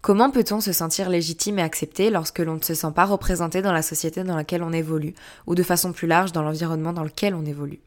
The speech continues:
Premièrement, j'aimerais souligner l'importance des mots et des nouveaux mots. Le philosophe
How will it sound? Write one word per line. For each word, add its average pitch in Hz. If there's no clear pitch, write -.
Premièrement, 220
j'aimerais 202
souligner 185
l'importance 175
des 170
mots 196
et 175
des 151
nouveaux 180
mots. 139
Le 180
philosophe 214